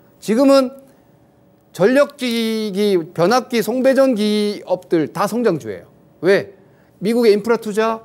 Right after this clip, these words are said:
전력망, 전기차 배선 만들어 올고 친환경 투자해야 되는 거 다 전-, 송배전이잖아요.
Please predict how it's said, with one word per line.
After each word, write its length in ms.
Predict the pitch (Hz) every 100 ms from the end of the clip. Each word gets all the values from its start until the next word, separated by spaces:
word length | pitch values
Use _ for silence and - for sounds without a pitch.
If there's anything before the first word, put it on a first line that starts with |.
| _ _
전력망, 560 | - 175 233 240 226 202
전기차 440 | 170 202 226 233
배선 420 | 190 165 208 220 214
만들어 340 | 175 190 214
올고 500 | 214 208 202 190 190
친환경 440 | - 208 220 233 226
투자해야 320 | 233 233 226
되는 140 | 208
거 40 | 196
다 160 | 185 208
전-, 140 | 170
송배전이잖아요. 1000 | - 220 220 220 226 180 143 131 156 104